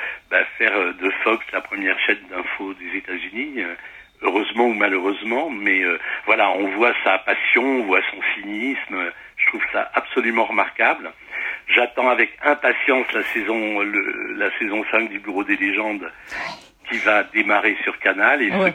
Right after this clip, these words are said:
Speaker 1: qui n'ont pas vu, ben, je leur propose de voir, euh, toutes les saisons parce que c'est vraiment, euh, une des très très grandes séries françaises qui se hisse, euh,
Speaker 2: Ouais,
Speaker 1: je
Speaker 2: je
Speaker 1: trouve, au niveau des, des séries américaines qu'on aime beaucoup.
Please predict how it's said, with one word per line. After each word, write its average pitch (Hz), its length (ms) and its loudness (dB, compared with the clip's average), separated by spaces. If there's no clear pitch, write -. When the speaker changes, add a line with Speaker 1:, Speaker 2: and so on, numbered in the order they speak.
Speaker 1:
qui - 60 -16
n'ont 101 140 -4
pas 95 160 2
vu, 127 180 -2
ben, 92 220 -2
je - 40 2
leur 95 120 -4
propose 104 400 -6
de 98 60 -12
voir, 90 260 -2
euh, 82 120 -6
toutes - 260 -2
les 107 180 0
saisons 110 320 0
parce 92 220 -6
que 101 100 -8
c'est 95 60 -4
vraiment, 101 460 -2
euh, 82 100 -2
une 101 200 -8
des 101 100 -4
très - 220 0
très 117 200 0
grandes 120 320 -2
séries 104 200 -2
françaises 107 500 -2
qui 98 80 -16
se 95 60 -2
hisse, 107 360 -6
euh, 90 240 -4
Speaker 2:
Ouais, 175 300 -4
Speaker 1:
je 196 220 4
Speaker 2:
je 190 160 0
Speaker 1:
trouve, 117 200 -6
au 98 80 2
niveau 98 300 -2
des, 92 400 -2
des 92 80 -2
séries 92 380 -4
américaines 95 640 -2
qu'on 98 180 -12
aime 98 200 -6
beaucoup. 107 360 -12